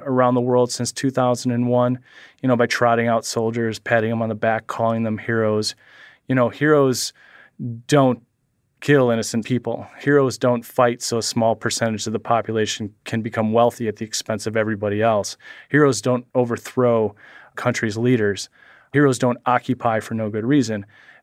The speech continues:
And so none of that is really communicated during these gaudy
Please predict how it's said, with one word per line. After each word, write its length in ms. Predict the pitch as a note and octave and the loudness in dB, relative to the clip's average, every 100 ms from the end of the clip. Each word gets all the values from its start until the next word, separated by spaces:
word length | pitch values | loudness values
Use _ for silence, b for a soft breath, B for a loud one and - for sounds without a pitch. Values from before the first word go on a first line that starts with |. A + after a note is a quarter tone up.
| - | -6
And 160 | B2+ A#2 | -4 -2
so 200 | - B2+ | 0 2
none 180 | D#3 | 4
of 60 | F3 | 4
that 140 | C#3+ | 2
is 140 | B2 A2+ | 2 -2
really 160 | B2+ | -2
communicated 1000 | A#2+ B2 B2+ C3+ B2+ A#2+ G#2+ G#2 G2+ C3+ C3+ | -2 0 2 2 2 -4 -2 -4 -6 -14 -4
during 540 | B2+ A#2 A2+ A2 A2+ | 0 0 0 -4 -6
these 240 | - G#2+ - _ | -8 -8 -8 _
gaudy 560 | - B2 A#2 A2+ A2+ G2 | 2 4 4 2 -2 -6